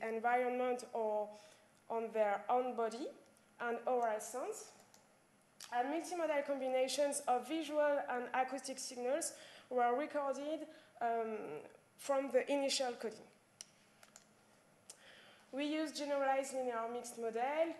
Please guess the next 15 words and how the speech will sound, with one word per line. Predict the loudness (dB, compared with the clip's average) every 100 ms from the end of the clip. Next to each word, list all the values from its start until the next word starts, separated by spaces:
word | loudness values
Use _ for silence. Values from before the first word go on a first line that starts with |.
| -8
to, | -6 -6 -4 -4
um, | -2 -4 -4 -8 -4
test | -2 -2 -4 -16 -20 -20 -20 -6
these | -2 -2 -2
main | 2 6 6 6 2 -4 -4
dependent | -2 4 6 6 6 4
variables, | 4 6 4 2 4 4 4 -2 -4
quantifying | -2 0 -2 -4 0 4 4 4 0 -4 -10 -20 -20 4
total | 4 4 0
signals, | -2 -2 0 2 2 -2 -6
so | -8 -8 -6 -6 -6
all | -6 -6
signals, | -6 -4 0 2 0 -2 0
acoustic | 0 0 -4 -6 -6
signals, | -4 -2 2 2 2